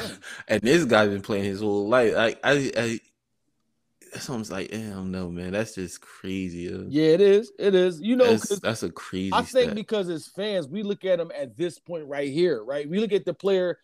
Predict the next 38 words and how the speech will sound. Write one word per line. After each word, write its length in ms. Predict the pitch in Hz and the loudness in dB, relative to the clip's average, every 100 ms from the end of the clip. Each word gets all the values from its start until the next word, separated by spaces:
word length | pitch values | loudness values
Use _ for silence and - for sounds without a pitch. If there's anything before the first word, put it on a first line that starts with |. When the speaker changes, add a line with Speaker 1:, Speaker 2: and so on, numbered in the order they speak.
| _ - | _ -4
Speaker 2:
at 140 | 165 139 | -2 -2
the 120 | 170 | -4
N 120 | 190 180 | 0 0
F 180 | - | 4
L 180 | 190 160 | 4 4
point, 300 | - 147 - | 2 -8 -8
like, 160 | 110 113 | -10 -4
when 100 | 151 | 0
they 40 | |
got 240 | 151 143 127 | 2 0 2
there. 160 | 185 | 2
But 160 | 151 147 | 2 -2
you 60 | 302 | -4
gotta 160 | 214 | 0
think 180 | 247 233 | 2 2
about 140 | 202 | 2
it. 20 | 160 | 0
A 40 | |
lot 140 | 220 | 0
of 60 | 302 | 2
these 160 | 262 185 | 2 0
dudes 200 | 226 196 | -2 -4
been 100 | 190 | -2
playing 220 | 196 160 | -2 -2
Pop 300 | - 214 175 | 0 -2 0
Warner. 400 | 202 208 208 208 _ _ | -2 -4 -2 -4 _ _
They've 160 | 196 208 | 0 2
been 140 | 196 | 2
getting 180 | 185 190 | 0 0
told 220 | 214 202 | 2 2
that 80 | 190 | 4
they 100 | 196 | 0
was 160 | 180 156 | 0 -2
the 100 | 170 | -2
man 220 | 180 170 | 0 2
at 140 | 143 | 0
that 220 | 175 190 185 | 0 2 4
level. 340 | 185 185 | 4 4